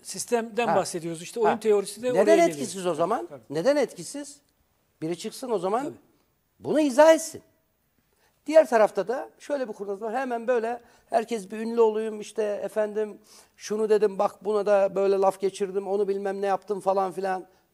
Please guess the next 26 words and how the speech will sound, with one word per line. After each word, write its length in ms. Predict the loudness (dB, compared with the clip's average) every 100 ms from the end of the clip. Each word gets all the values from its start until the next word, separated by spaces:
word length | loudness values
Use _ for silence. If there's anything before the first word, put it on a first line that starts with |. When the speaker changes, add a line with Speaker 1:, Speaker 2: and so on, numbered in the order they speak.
| -20
Speaker 2:
Bir, 380 | -10 -8 -8 -6
e, 180 | -8 -8
kuru 380 | -6 0 0
gürültüyle 520 | 2 0 -2 -2 0 -2
giden, 340 | 0 0 0 -12 _ _ _ _ _ _ _ _ _ _ _ _ _
bir 40 |
kuru 340 | -16 -8 -6 -6
gürültüyle 540 | -8 -8 -8 0 0
giden 380 | 0 -2 -4 -6 -14 _ _ _ _ _ -12
bir 220 | -12 -12 _ _
süreç 380 | -2 8 8 8
var. 140 | -6 -8 _ _ _ _ _ _ _ _ -2
Bak 180 | -2 0
mesela, 480 | 0 4 2 0 -10 _ _ _ _
e, 180 | -8 -8
iktidar 400 | -10 -6 0 0
yanlışlar 540 | 0 -2 -4 -2 -2
yapmıyor 340 | 0 -4 -4 -6
mu? 140 | 6
Dolu 180 | 8 10
yapıyor. 380 | 8 4 -4 -10 _ _ _ _ _
Speaker 1:
Hı. 200 | -20 8
Speaker 2:
Dolu 360 | 12 12 12 6
yani. 300 | -6 -12 -18 8
Dolu 280 | 12 12 12
ya. 320 | 6 4 0